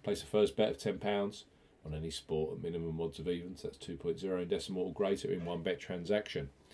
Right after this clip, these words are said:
Do not cash out or partially cash out your first qualifying bet. Betfred will credit your account within ten hours of qualifying bet settlement with thirty pounds in free bets, with an additional fifty free spins at Betfred games.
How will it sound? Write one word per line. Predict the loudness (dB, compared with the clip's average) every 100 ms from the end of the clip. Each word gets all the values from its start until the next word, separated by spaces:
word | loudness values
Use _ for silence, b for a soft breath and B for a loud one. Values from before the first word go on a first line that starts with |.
| B B B
Do | 6
not | 6 6
cash | 4 4 4
out | 4
or | 4
partially | 2 2 2 -2
cash | -2 2 4
out | 2
your | 2
first | 2 4
qualifying | 6 6 6 2 2
bet. | 0 -2 -4 -14 B B -4
Betfred | -2 -2 0
will | -2
credit | 0 0 0
your | -4
account | -4 -4
within | -2 -2 -2 -6
ten | 4 4
hours | 4 2 -2
of | -4
qualifying | -4 -2 -4
bet | -4 -6
settlement | -2 -2 -2 -2 8
with | 10 10 6 b b b b
thirty | 4 6
pounds | 8 8 6 2
in |
free | 8 8 8
bets, | 4 0 -10 -18 b b b 0
with | 2
an | 6
additional | 10 10 10 0
fifty | 0 0 0 -6
free | -4 -6
spins | -4 -4 -4 -4
at | -6
Betfred | -8 -8 -12 -4
games. | 2 2 2 0 0